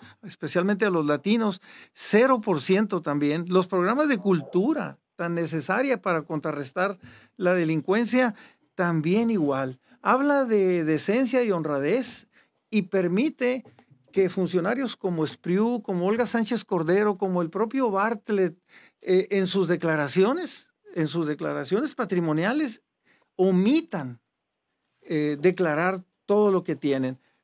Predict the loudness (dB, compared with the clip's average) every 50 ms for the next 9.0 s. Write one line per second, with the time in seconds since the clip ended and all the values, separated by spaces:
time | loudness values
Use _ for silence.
0 | _ 0 2 2 2 0 0 -4 -8 _ _ _ -12 -2 0 0 0 0 -2 -4
1 | -4 -2 -4 -4 -4 -4 -2 -2 -4 -2 -2 -2 -2 -2 -2 -2 -2 0 0 0
2 | 0 0 0 0 0 0 -2 -2 -2 -4 -2 -2 -4 -4 -4 -6 -8 -6 -6 -4
3 | -2 0 0 0 0 0 0 0 0 0 0 -2 -2 -2 -2 -2 -2 -2 -2 -2
4 | -2 -2 -2 -4 -4 -4 -4 -2 -2 -2 -2 -4 -4 -6 -4 -2 -2 0 0 -2
5 | -2 -4 -8 -4 -2 0 0 2 2 0 0 -2 -2 0 2 4 4 4 2 0
6 | 0 0 0 0 0 0 2 2 0 0 0 0 0 0 0 2 0 0 -2 -4
7 | -4 -4 -2 -2 -2 -2 -4 -4 -4 -4 -4 -6 -8 -12 -4 0 0 2 2 0
8 | 0 0 0 0 2 2 2 2 2 0 0 -2 -2 0 0 2 2 2 0 -2